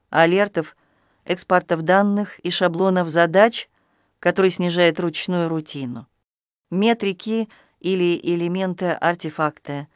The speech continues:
Один. Покрытие алертами. Два. Свежесть данных.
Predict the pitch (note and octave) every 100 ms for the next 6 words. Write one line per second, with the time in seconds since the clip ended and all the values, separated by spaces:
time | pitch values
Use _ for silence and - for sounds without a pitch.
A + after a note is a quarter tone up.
0 | _ _ _ F3+ F3 D3+ C#3+ A#2+ - _
1 | _ _ _ _ G#3 G3+ A#3 A3+ G#3+ F#3+
2 | - E3 D3+ C#3 - D#3 E3 D#3+ _ _
3 | _ _ _ - D3 C#3+ C#3+ D3+ D3+ D3+
4 | _ _ _ _ _ - F#3+ F#3+ G#3+ A3
5 | G#3+ - - D#3 E3 D#3+ C#3 C3+ -